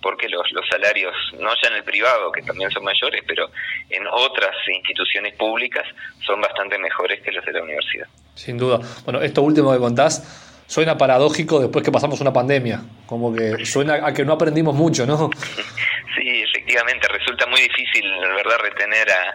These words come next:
Speaker 1: a quienes están haciendo la, la investigación, quienes en definitiva tienen el conocimiento que después el país necesita en, en distintas situaciones, y bueno, y están teniendo los salarios realmente más bajos de todos.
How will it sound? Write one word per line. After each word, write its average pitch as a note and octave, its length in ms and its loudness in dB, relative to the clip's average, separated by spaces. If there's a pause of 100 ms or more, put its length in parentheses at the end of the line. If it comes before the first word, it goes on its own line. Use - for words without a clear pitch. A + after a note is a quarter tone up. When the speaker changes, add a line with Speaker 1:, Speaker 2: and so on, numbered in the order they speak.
(440)
Speaker 1:
a F#2 40 0
quienes G2+ 340 0
están G#2 240 0
haciendo G#2 400 -2
la, F2 300 0
la F#2+ 80 -2
investigación, A2 840 -2
quienes F#2 220 -4
en E2+ 80 -10
definitiva F#2+ 560 -2 (460)
tienen G#2+ 240 0
el G2 60 -6
conocimiento G#2 680 -2
que F2+ 60 0
después A2 300 -2
el G#2+ 80 -2
país G#2 220 2
necesita A#2+ 680 -2
en, F2 260 -4
en F#2 60 -6
distintas F#2+ 420 -6
situaciones, A2 640 -2 (420)
y F2 80 -4
bueno, F#2+ 220 -2 (100)
y F2 240 -4
están F2+ 240 -2
teniendo G2+ 380 -2
los F#2 120 -4
salarios F#2 480 -2
realmente F#2+ 380 -4
más D#2+ 160 -2
bajos F2 260 -2
de - 80 -8
todos. - 220 -6